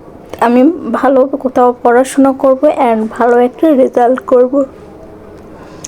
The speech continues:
হয়তো এখনও আমি সেই রেজাল্টটা এখনও হাতে পাইনি বা এখনও সেই জায়গায় আমি সেই পরীক্ষা এখনও দিয়ে পারিনি। সামনেও আমার অনেক, উম, চ্যালেঞ্জিং কাজ রয়েছে, সামনে অনেক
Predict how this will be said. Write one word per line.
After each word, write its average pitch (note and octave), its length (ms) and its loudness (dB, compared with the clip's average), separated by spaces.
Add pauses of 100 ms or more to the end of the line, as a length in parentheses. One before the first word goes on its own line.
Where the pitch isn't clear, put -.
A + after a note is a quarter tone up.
হয়তো C#4 400 0
এখনও C4+ 480 2
আমি B3 360 2
সেই B3 260 0
রেজাল্টটা A#3+ 580 0
এখনও A#3+ 280 -2
হাতে A3+ 320 -2
পাইনি A#3 520 0 (320)
বা A#3 180 2
এখনও A3+ 600 0
সেই B3 320 0
জায়গায় A3+ 480 0
আমি A3 280 0
সেই B3+ 440 0 (120)
পরীক্ষা B3 400 0
এখনও A#3+ 360 0
দিয়ে A3+ 320 2
পারিনি। G#3 480 -2 (340)
সামনেও C4+ 480 2
আমার A#3 280 2
অনেক, A3+ 380 0 (340)
উম, A3+ 180 0
চ্যালেঞ্জিং A3+ 680 0
কাজ G#3+ 260 0 (140)
রয়েছে, A3 640 2
সামনে G#3 300 -2
অনেক G#3+ 260 0